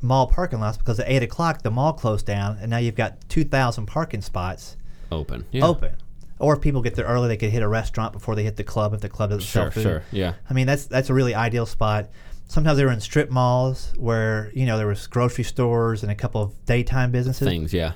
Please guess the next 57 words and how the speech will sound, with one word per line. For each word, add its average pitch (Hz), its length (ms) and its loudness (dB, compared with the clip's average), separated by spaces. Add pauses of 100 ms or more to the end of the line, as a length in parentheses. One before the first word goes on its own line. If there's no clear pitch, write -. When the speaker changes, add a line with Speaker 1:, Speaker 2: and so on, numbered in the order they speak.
(100)
Speaker 1:
But 135 120 -2
all 143 160 2
that 143 120 0
stuff 131 200 0
shut, - 360 -2
shut 120 220 -2
down 123 180 0
at - 80 -6
Speaker 2:
So 120 60 -2
you 143 80 2
Speaker 1:
eight, 143 80 0
Speaker 2:
got 80 80 -2
Speaker 1:
and 113 80 0
you've 82 80 2
Speaker 2:
lots 76 140 -2
of - 20 -6
Speaker 1:
got - 60 -4
Speaker 2:
parking, 69 360 -4
yeah. 69 260 -4
Speaker 1:
all 156 140 0
kinds 117 280 -2
of 90 60 -6
free 87 140 -6
Speaker 2:
Yeah, - 80 -2
Speaker 1:
parking - 300 -4
and 131 80 -6
Speaker 2:
that's 131 100 -6
a - 40 -4
good 147 220 4
Speaker 1:
safe, - 60 -8
secure 127 320 -2
parking 110 360 -2
with 98 100 -4
lots 104 180 -2
of 98 60 -2
lights. 95 340 -2
Speaker 2:
Yeah. 85 200 0 (360)
Speaker 1:
That's 123 180 0
gonna 131 160 2
depend 104 300 6
on 101 80 -2
where 98 120 -2
you're 98 120 0
at. 98 200 0
But 113 200 0
if 120 140 -2
you're 123 100 0
putting - 300 2
it - 260 -8
together 135 260 0
from 110 120 -6
scratch, 113 380 -2
that's 107 160 -4
something - 180 -6
to 101 80 -4
consider. 101 540 -8
Speaker 2:
Yeah. 117 180 2